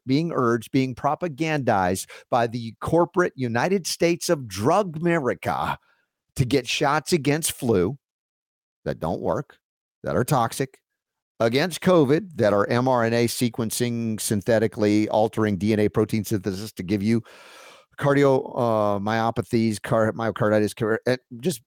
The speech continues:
sudden death. And, uh, if you're old enough, uh, we'll give you some, uh, respiratory syncytial virus vaccine, R S V, which is not a problem for anybody in, in any, any decent state of health. Plus, we have ways to deal with all of that.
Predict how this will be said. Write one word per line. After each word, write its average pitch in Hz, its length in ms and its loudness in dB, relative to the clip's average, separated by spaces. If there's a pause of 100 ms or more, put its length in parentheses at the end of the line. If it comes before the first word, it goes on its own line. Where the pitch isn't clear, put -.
(100)
sudden 131 300 0
death. 92 280 -2 (680)
And, 175 360 0
uh, 185 320 6 (400)
if 165 160 0
you're 175 100 4
old 196 220 4
enough, 175 440 -2
uh, - 520 0
we'll 330 240 -4
give 302 160 -2
you 320 80 4
some, 185 300 -2
uh, 170 340 0 (260)
respiratory 170 540 2
syncytial 147 640 -2 (100)
virus 73 460 -2 (220)
vaccine, 80 480 -4
R 107 120 2
S 101 180 0
V, 85 200 -2 (840)
which - 360 -14
is 117 240 -8 (120)
not 120 200 -2
a 104 60 -6
problem 107 380 0
for 104 120 -4
anybody 95 440 0
in, 87 100 -6
in 95 220 -6
any, 104 340 -4
any 101 280 -2
decent 90 440 -4
state 90 240 -4
of 78 80 -6
health. 80 380 -2 (160)
Plus, 120 180 -2
we 107 100 -4
have 95 140 -2
ways 98 220 -2
to 92 80 -4
deal 90 160 0
with 90 100 -2
all 98 220 0
of 76 80 -4
that. 73 260 -6